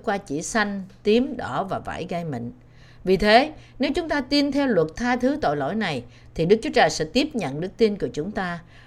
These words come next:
và sẽ cứu chúng ta khỏi tội lỗi của chúng ta đời đời.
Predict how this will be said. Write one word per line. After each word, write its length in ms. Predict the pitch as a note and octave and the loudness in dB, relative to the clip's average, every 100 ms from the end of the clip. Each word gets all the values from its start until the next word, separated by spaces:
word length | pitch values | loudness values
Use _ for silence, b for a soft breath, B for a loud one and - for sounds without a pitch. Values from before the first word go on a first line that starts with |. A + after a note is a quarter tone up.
| - | -4
và 120 | C#3 | -4
sẽ 160 | - F3+ | -2 -6
cứu 340 | - G#3+ B3+ B3+ | 6 8 8 4
chúng 160 | B3+ | 0
ta 200 | B3 G#3 | 2 2
khỏi 380 | - - A2 E3+ | 0 -6 -2 0
tội 220 | G3+ C#3 | 0 -2
lỗi 260 | C3 - E3 | -2 -6 -6
của 160 | - | -8
chúng 220 | C#3+ F#3 G#3 | -8 -8 -8
ta 200 | F3+ E3 | -8 -6
đời 180 | C#3 | -6
đời. 200 | B2+ A#2+ | -6 -8